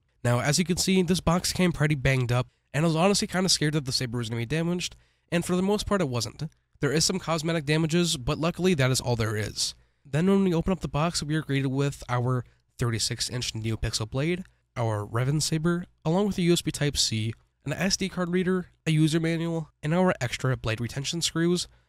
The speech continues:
along with our Allen key set. Next, we're gonna grab the saber and take it out of the bubble wrap, and we are greeted with the Revan saber. As you can tell, this saber is definitely a fingerprint magnet, and if you look closely, you can see all the scratching that was done to the saber during shipping.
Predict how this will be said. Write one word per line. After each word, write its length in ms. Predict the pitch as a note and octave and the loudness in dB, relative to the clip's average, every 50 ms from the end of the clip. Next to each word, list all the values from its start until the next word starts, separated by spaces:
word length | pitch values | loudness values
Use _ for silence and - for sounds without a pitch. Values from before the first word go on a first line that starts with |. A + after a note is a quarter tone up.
| _ - - | _ -4 0
along 180 | C#3+ D3+ D3+ | 0 2 2
with 160 | C#3+ C#3 B2 | 2 0 0
our 80 | B2 G#2+ - | -2 -2 -2
Allen 280 | - A2 A#2 A2+ A2 | -2 -2 0 -2 -2
key 180 | - - - - | -4 -8 -8 -6
set. 260 | - - - G2+ - - _ _ _ _ _ _ _ _ _ _ _ _ _ _ _ _ - | -4 -4 -4 -6 -8 -14 _ _ _ _ _ _ _ _ _ _ _ _ _ _ _ _ 0
Next, 260 | D#3 F3 F3 - - | 0 0 0 -2 -2
we're 100 | D#3+ D#3 | -2 0
gonna 120 | D#3+ D3+ C#3+ | 0 2 2
grab 160 | C3+ C#3 C3 | 0 0 0
the 80 | B2+ A#2+ | 0 -2
saber 280 | - D3 C#3+ C3+ D3 | 0 0 0 0 0
and 80 | C#3 - | 0 -2
take 160 | - C3 - | -2 -4 -2
it 40 | A#2+ | -2
out 100 | A#2 A#2 | -2 -2
of 60 | A2+ | -2
the 60 | A#2 | -2
bubble 240 | A2 B2+ C#3 D#3+ D#3 | -4 -4 -2 -2 0
wrap, 280 | E3 E3+ E3+ F3 - - - - | 0 0 -2 -4 -6 -8 -6 -4
and 200 | - D3+ D3 D3 | -2 -2 0 0
we 100 | D#3+ E3+ | 0 0
are 80 | F3 | 0
greeted 280 | D#3 B2+ B2+ C3+ C3+ C3+ | 0 0 0 2 2 0
with 240 | A#2 A#2+ B2 - - | 0 0 -2 -4 -6
the 60 | A2 | -8
Revan 360 | G#2 A2 G#2+ G#2+ G#2+ G#2+ A2 | -8 -8 -8 -6 -8 -8 -6
saber. 460 | - - A#2 A#2+ G#2+ - - - - - _ _ _ _ _ _ _ _ _ _ _ _ _ _ _ _ _ - | -4 -4 -4 -4 -6 -8 -14 -20 -20 -20 _ _ _ _ _ _ _ _ _ _ _ _ _ _ _ _ _ -2
As 160 | A#2+ B2 A2+ | -2 -2 -2
you 60 | A#2 | -2
can 100 | A2+ A#2 | -4 -4
tell, 340 | - C3+ C#3+ D#3 E3 D#3+ E3 - | -2 0 0 0 0 0 -2 -2
this 160 | C3+ D#3 E3+ | -2 0 2
saber 320 | - - G3 F3+ E3+ F3+ F#3 | 2 2 2 2 2 2 2
is 120 | E3+ C#3+ | 2 2
definitely 300 | - D#3 C#3 - D#3+ C#3 | 0 0 0 0 0 0
a 40 | A#2 | 0
fingerprint 480 | - - C#3 B2+ B2 - - B2+ - | -2 -4 -4 -4 -4 -6 -8 -8 -6
magnet, 340 | C3+ D3+ E3 F#3 G3 F#3 F3 - _ _ _ _ _ _ _ | -4 -4 -4 -4 -4 -6 -6 -10 _ _ _ _ _ _ _
and 120 | - F#3 G3+ | 0 2 4
if 40 | |
you 80 | G#3+ G#3+ | 4 4
look 100 | G3+ - | 4 4
closely, 360 | - F#3+ F#3+ F3+ - - G3+ | 4 4 4 4 4 2 2
you 140 | F3 D#3 D3+ | 2 4 4
can 100 | E3+ D#3+ | 2 2
see 280 | - - - C#3+ C3+ G#2+ | 2 2 0 0 0 -2
all 120 | - A#2 | -2 -4
the 100 | A2+ A2+ | -4 -2
scratching 400 | - - D3 D3 - - D3+ D3+ | -2 0 0 0 0 0 0 2
that 60 | C#3+ | 2
was 100 | D3 C#3 | 0 0
done 160 | - C#3+ D3 | 0 -2 -2
to 80 | D3 - | -2 0
the 100 | - D#3+ | 0 0
saber 460 | - - A#2+ G#2+ G#2+ G#2 A2 A2 G2+ - - _ _ _ - | 2 0 0 -2 -2 -2 -4 -4 -6 -8 -12 _ _ _ -8
during 220 | - G#2+ G#2+ G#2 G2+ | -6 -6 -4 -4 -2
shipping. 440 | - C#3 B2 - A2 - - - | -2 -2 -2 -2 -6 -10 -12 -20